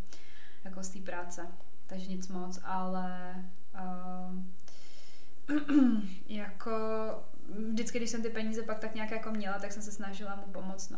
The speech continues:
nebo tak, jako že jídlo a takhle, tak prostě já vlastně ani přesně nevím, jak to bylo, ale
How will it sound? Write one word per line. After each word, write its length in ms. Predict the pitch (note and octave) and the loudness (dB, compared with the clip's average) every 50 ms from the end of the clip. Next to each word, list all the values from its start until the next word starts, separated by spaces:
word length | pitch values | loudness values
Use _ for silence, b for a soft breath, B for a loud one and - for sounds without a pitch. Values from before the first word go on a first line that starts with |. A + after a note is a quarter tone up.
| - - | -2 -2
nebo 180 | G3+ G3+ F#3+ | -2 0 0
tak, 200 | F#3+ - - - - - - | 0 0 0 0 0 0 0
jako 120 | - - | 0 0
že 60 | G3 G2+ G2 | 0 0 0
jídlo 240 | - F#3+ F#3+ F#3 F#3 | 0 0 0 0 -2
a 40 | |
takhle, 400 | F#3 - F#3+ F#3+ F#3+ F#3+ F#3+ F#3 F#3 | -2 -2 0 0 0 0 0 0 0
tak 120 | F#3+ - - - - | 0 0 0 0 0
prostě 280 | G3 F#3+ F#3 - G3 | 0 0 0 0 0
já 200 | F#3+ G3 G#3 G#3+ | -2 -2 0 0
vlastně 240 | G#3+ A3+ A3 B3+ A#3+ | 0 0 0 0 0
ani 120 | A#3 A3+ | 0 0
přesně 340 | G#3+ - G#3 G3 G3 G#3+ G#3+ | 0 0 0 0 0 0 0
nevím, 300 | G3 F#3+ F#3+ G3 G3 G3 | 0 0 0 0 0 0
jak 120 | G#3 G#3 - | 0 0 0
to 120 | G3 F#3+ | 0 0
bylo, 300 | F#3 F#3 F#3+ G3 G3 F#3 | 0 0 0 0 0 0
ale 300 | F#3 F#3 F#3 F#3 F#3 | 0 0 0 0 0